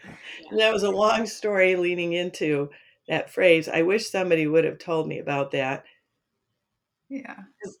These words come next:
Speaker 1: I think there's a lot of things, a lot of times I wish I would have known something sooner.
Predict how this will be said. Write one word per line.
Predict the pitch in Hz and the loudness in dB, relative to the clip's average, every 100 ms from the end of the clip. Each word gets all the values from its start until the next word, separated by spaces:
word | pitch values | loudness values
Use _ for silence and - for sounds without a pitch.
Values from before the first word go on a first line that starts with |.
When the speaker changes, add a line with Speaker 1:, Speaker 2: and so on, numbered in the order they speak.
| _ 170 | _ -12
Speaker 1:
I | |
think | 185 220 220 | -6 -4 -2
there's | 226 196 | 0 0
a | |
lot | 160 170 220 | 0 0 0
of | 220 - | -2 -4
things, | 160 - 151 | -6 -6 -8
a | 160 | -4
lot | 165 175 | -2 -2
of | 180 | -4
times | - 165 156 | -6 -6 -4
I | 156 | -4
wish | 156 156 160 | -2 -2 -2
I | |
would | 151 156 | -2 -2
have | 151 | -2
known | 151 151 | -4 -6
something | 147 156 147 147 147 - _ | -6 -8 -6 -6 -6 -12 _
sooner. | - 165 151 143 127 135 | -10 -4 -4 -4 -6 -8